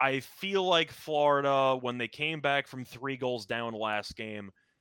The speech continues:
they found their groove offensively. And that was the one thing that Washington could not let it have happen, 'cause Florida was the number one goal-scoring team in the league. I just think that Washington, as a veteran team,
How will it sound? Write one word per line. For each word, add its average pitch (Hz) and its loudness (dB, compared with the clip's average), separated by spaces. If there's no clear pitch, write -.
they 151 0
found 165 0
their 160 0
groove 131 -6
offensively. 98 -6
And 123 -4
that 139 2
was 139 2
the 139 4
one 151 2
thing 151 -4
that 131 0
Washington 127 2
could 139 -6
not 120 -4
let 110 -2
it 101 -14
have 113 -2
happen, 92 -6
'cause 104 -18
Florida 131 0
was 123 -4
the 123 -4
number 123 -2
one 117 -4
goal-scoring 110 -8
team 107 -12
in 98 -14
the 92 -14
league. 87 -16
I 147 6
just 165 0
think 180 -2
that 160 6
Washington, 151 2
as 135 -6
a 139 -2
veteran 131 2
team, 139 -2